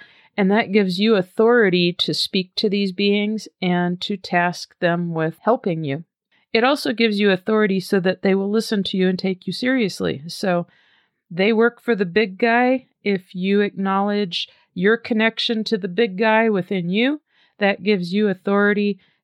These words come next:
to task them and they will help. Now, they do respect free will. Angels won't interfere and they won't do anything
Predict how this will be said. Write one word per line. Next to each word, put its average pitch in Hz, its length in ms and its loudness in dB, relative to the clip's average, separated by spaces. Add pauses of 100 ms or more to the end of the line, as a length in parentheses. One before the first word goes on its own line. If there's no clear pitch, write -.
to 185 260 -4
task 185 580 -4
them 185 340 0
and 185 160 -2
they 185 100 0
will 202 180 -2
help. 233 260 0 (280)
Now, 196 280 0
they 196 220 0
do 226 220 0
respect 240 600 -2
free 220 280 -2
will. 220 380 0 (240)
Angels 220 760 0 (360)
won't 190 340 0
interfere 220 760 0 (120)
and 185 140 -2
they 180 80 0
won't 190 340 -4
do 220 140 2
anything 226 480 2